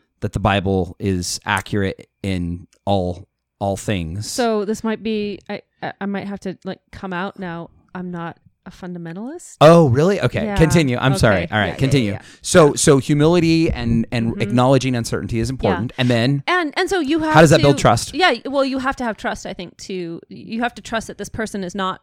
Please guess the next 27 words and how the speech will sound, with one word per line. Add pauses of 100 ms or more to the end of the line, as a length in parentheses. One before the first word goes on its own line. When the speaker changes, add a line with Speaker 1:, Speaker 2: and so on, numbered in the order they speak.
(140)
Speaker 2:
waiting
there
to
pounce
on
you, (200)
Speaker 1:
Mm-hmm.
Speaker 2:
um,
to
make
fun
of
you
or
Speaker 1:
Mm-hmm.
Speaker 2:
to (180)
get
you,
catch
you
out,
or
to
make
themselves
look
smart